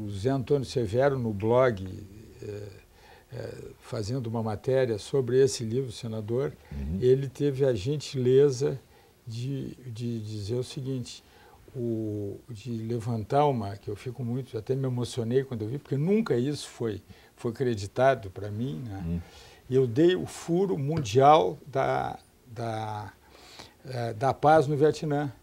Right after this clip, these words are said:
Speaker 1: Por quê? Porque eu consegui uma entrevista com a Madame Thi Binh, a Madame Binh, que era, tinha o Le Duc Tho, que era o ch-, era o, era o chanceler do, do Vietnã, do Vietnã do no-, do Norte, né?
Speaker 2: Sim.
Speaker 1: Do Viet Cong, vamos dizer assim,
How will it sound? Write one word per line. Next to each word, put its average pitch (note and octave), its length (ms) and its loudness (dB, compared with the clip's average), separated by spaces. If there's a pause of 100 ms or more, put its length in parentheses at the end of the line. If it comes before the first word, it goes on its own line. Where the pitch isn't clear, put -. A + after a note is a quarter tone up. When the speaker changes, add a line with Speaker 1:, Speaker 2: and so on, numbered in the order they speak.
(220)
Speaker 1:
Por C3 160 -2
quê? D3 320 6 (460)
Porque C#3 280 -4
eu D3+ 360 4
consegui D#3+ 400 -4
uma F3+ 140 0
entrevista D3+ 640 0
com - 120 -8
a - 20 0
Madame C3 420 2
Thi - 260 -6
Binh, C#3+ 460 -4 (160)
a G2+ 60 -14
Madame A2+ 360 -4
Binh, B2 320 -6
que C#3 140 -6
era, A2+ 240 -4 (580)
tinha - 180 -2
o C3 60 4
Le D#3+ 200 8
Duc D3 260 2
Tho, F3 300 4
que D3 120 -4
era A#2 120 2
o G2+ 80 -2
ch-, - 180 -12
era A#2 300 -4
o, A2+ 120 -4
era A2+ 220 -4
o G2+ 240 -4
chanceler B2+ 720 2
do, G2+ 280 -8
do G#2 140 -14
Vietnã, A#2 540 -6 (600)
do A#2 140 -10
Vietnã A#2+ 400 -2
do G#2+ 120 -6
no-, A2+ 280 -2
do G#2 240 -12
Norte, A#2 460 2
né? G2 100 -6
Speaker 2:
Sim. F2+ 140 2
Speaker 1:
Do G2+ 180 -6
Viet A#2+ 380 0
Cong, C#3 420 2
vamos F#2 260 -10
dizer G2+ 140 -6
assim, C3+ 340 -10